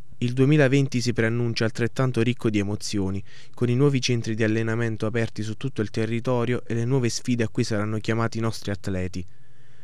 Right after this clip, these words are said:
Si parte subito forte il venticinque gennaio ad Agropoli, si svolgeranno i campionati provinciali di corsa campestre categoria giovanili.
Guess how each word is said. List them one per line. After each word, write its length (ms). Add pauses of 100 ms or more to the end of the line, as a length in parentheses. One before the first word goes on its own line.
(140)
Si 200
parte 300
subito 380
forte 440
il 100
venticinque 580
gennaio 560
ad 160
Agropoli, 560
si 160
svolgeranno 540
i 40
campionati 520
provinciali 520
di 140
corsa 320
campestre 640
categoria 500
giovanili. 600